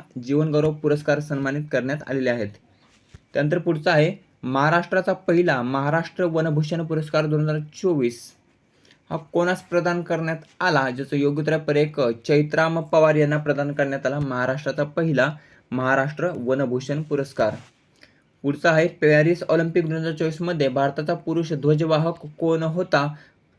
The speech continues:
तर पर्याय ड, शरद कमल अचंता हा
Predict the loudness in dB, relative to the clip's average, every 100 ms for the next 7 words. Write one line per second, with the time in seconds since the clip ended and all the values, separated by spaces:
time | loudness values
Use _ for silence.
0 | -6 -6 2 4 4 0 -10 -2 2 4
1 | 2 0 2 2 0 -2 0 0 -2 0
2 | 0 2 -2 0 0 0 -2 -2